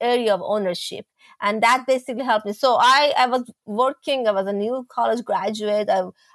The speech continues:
I did some project, and then, you know, I think I did okay.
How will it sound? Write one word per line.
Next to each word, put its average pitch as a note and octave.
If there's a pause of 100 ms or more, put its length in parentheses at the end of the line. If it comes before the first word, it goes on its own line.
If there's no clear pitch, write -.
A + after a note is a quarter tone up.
I G#3+
did B3
some D4+
project, C4
and A#3+
then, D4 (160)
you A#3
know, G#3+
I G#3
think A#3+
I A#3+
did A3
okay. F4+